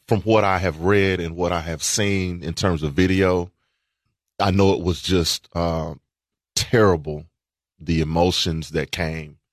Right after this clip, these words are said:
uh, in the aftermath. I think last week, at least for me, um, the contrast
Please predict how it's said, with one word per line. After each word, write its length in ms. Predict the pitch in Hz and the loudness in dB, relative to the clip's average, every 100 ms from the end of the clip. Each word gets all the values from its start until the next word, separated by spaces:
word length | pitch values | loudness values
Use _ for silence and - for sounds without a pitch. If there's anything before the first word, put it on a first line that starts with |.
| _ _ _ _ | _ _ _ _
uh, 320 | 82 78 76 78 | -6 -6 -6 -8
in 60 | |
the 120 | 76 | -4
aftermath. 640 | 78 78 - 76 78 71 76 _ _ _ _ | -2 -2 -4 -2 -2 -4 -10 _ _ _ _
I 160 | 107 139 | 0 0
think 420 | - 113 101 90 - | 2 2 2 -2 -4
last 440 | 95 95 95 90 | 0 2 2 0
week, 220 | 92 90 85 | -2 -2 2
at 60 | |
least 240 | 98 110 - | 2 2 2
for 120 | 85 | 0
me, 400 | 78 78 73 - _ _ _ _ _ _ _ - | 0 -2 -4 -12 _ _ _ _ _ _ _ -4
um, 600 | 87 85 82 76 71 - _ _ _ _ _ _ _ _ _ _ - | 0 2 2 0 -8 -16 _ _ _ _ _ _ _ _ _ _ -20
the 240 | 92 92 | -2 0
contrast 1120 | - - 123 117 - 90 80 76 78 - - | 0 2 2 2 2 0 0 -2 -6 -8 -10